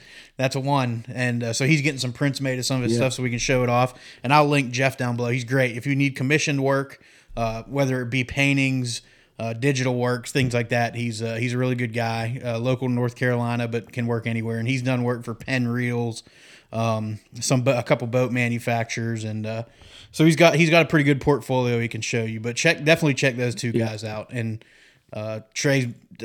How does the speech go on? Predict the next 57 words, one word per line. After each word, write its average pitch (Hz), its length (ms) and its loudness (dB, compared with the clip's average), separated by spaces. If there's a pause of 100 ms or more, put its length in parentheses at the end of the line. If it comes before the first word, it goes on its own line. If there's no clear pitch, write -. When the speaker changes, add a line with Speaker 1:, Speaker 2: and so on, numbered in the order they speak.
(140)
Speaker 1:
Trey's 131 360 -2
buddy, 113 240 -2
man, 117 240 -4
I, 120 160 -2
I 131 120 0
looked 127 200 0
at 107 60 -8
some 117 100 -4
of 113 80 -4
his 117 100 -2
stuff 113 240 -4
on 110 120 -4
Instagram. 110 420 -6
It's, 113 200 -8 (120)
it's 123 180 -8
awesome. 113 140 0
Speaker 2:
It's 113 100 0
awesome, 123 480 2
yeah. 110 320 2
It's 120 120 0
super 135 340 2
awesome. 117 280 2
Speaker 1:
Yeah. 113 60 2
Speaker 2:
So 120 300 2 (280)
he's 190 240 4
gonna 180 200 2
have 170 180 4
a 147 40 0
good 147 200 2
time 151 280 4
when 139 100 4
he 131 80 2
transitions 135 580 2
out 127 120 4
of 120 40 2
the 120 120 2
Army. 123 260 4
He's 117 160 2
got 120 160 4
a, 110 200 0
he's 120 180 0
got 127 120 4
a 117 60 2
long 117 280 4
road 120 220 2
ahead 117 200 4
of 113 80 2
him, 113 220 2
and, 110 200 2
uh, 110 280 0 (340)
you 139 100 4
know, 135 140 4
if 131 120 0
that's 175 260 2
something 165 400 2
that 139 200 4
you, 135 460 4